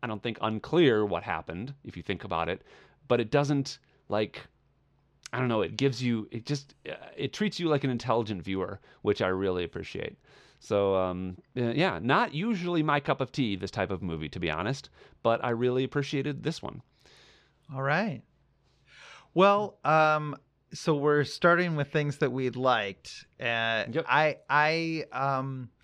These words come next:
Speaker 2: I really liked when we're introduced to the character,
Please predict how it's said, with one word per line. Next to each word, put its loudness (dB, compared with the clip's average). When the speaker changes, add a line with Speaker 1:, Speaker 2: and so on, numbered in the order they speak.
Speaker 2:
I 4
really 2
liked 2
when 2
we're 0
introduced -2
to 0
the -4
character, -2